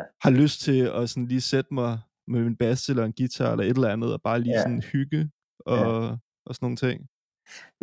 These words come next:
Speaker 2: Jeg var inde at se, jeg var inde at se, øhm, øhm, Tom Jones spille inde i Tivoli for ikke så lang tid siden, faktisk med Jakob Bredal.
Speaker 1: Ja.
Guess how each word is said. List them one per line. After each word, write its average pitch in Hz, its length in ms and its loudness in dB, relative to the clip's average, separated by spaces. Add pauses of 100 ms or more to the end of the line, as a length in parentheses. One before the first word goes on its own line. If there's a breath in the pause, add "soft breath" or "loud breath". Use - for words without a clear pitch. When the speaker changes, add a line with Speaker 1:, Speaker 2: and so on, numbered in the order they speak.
Speaker 2:
Jeg 139 140 12
var 147 60 12
inde 160 140 10
at 175 60 8
se, 180 220 6 (100)
jeg 160 120 10
var 151 60 12
inde 165 120 8
at 160 80 4
se, 185 560 4
øhm, 123 840 8 (400)
øhm, 101 640 6 (920)
Tom 127 140 8 (160)
Jones 143 360 10
spille 135 420 4
inde 131 260 4
i 135 60 4
Tivoli 139 460 6 (380)
for 127 100 10
ikke 135 140 8
så 143 100 8
lang 123 260 4
tid 135 100 2
siden, 131 280 2
faktisk 139 320 6
med 127 140 4
Jakob 117 320 6
Bredal. 127 320 6 (460)
Speaker 1:
Ja. 208 180 8